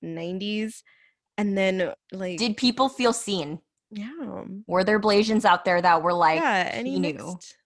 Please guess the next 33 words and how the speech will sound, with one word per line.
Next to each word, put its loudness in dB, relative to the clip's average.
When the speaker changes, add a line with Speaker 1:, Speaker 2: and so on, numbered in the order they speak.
Speaker 1:
like, -2
Speaker 2:
And 2
Speaker 1:
'cause 4
Speaker 2:
then 4
you 4
Speaker 1:
we're 8
Speaker 2:
don't 8
Speaker 1:
obviously 6
Speaker 2:
have 2
Speaker 1:
not 4
mixed, 0
but 2
it's -6
like, -2
this -10
is -18
so -8
cool. -2
Like, 2
the -4
first -2
Blasian -2
celebrities -2
you -6
think -8
of -6
are -6
probably, -4
like, -4
Tiger -2
Woods -2
Speaker 2:
Mm-hmm. -8
Speaker 1:
or, 0